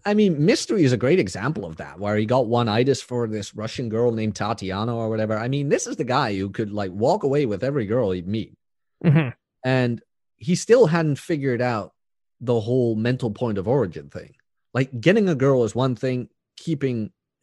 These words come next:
Speaker 1: her, her is a second one. And this goes for girls as well. I mean, you have a, a,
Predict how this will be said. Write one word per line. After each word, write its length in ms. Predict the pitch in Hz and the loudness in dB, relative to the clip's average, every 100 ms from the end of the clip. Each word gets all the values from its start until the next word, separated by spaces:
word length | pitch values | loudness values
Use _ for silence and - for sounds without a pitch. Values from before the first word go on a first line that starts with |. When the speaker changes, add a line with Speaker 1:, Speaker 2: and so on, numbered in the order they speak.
| 98 | -8
Speaker 1:
her, 160 | 117 - | -6 -6
her 440 | 104 127 117 107 - | 0 2 2 0 -6
is 180 | 104 95 | -10 -8
a 40 | |
second 340 | - 139 113 | -6 -4 -4
one. 200 | 90 78 - - _ _ | -6 -8 -12 -20 _ _
And 120 | 151 160 | 2 4
this 160 | 277 | 4
goes 240 | 214 180 - | 4 2 2
for 120 | 131 | 0
girls 320 | 143 131 110 | 2 2 0
as 100 | 107 | -4
well. 220 | 113 87 | -4 -4
I 80 | 107 | -4
mean, 240 | 139 135 123 | -2 -2 -2
you 220 | 160 170 | 4 4
have 160 | 143 135 | 4 4
a, 280 | 135 117 - _ _ _ - | 2 2 -6 _ _ _ -8
a, 480 | 127 117 110 104 85 | -2 0 0 -2 -6